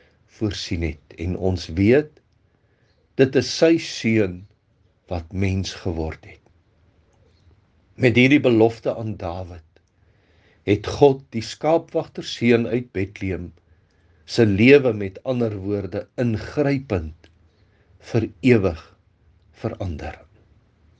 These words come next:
Om saam te vat, 'n gewone,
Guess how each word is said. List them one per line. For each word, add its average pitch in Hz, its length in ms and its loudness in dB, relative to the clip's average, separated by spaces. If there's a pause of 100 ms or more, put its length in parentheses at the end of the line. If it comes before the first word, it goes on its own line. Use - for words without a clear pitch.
(420)
Om 147 180 4
saam 92 400 -4
te 85 80 -12
vat, 80 320 -14 (1800)
'n 110 100 2
gewone, 113 720 2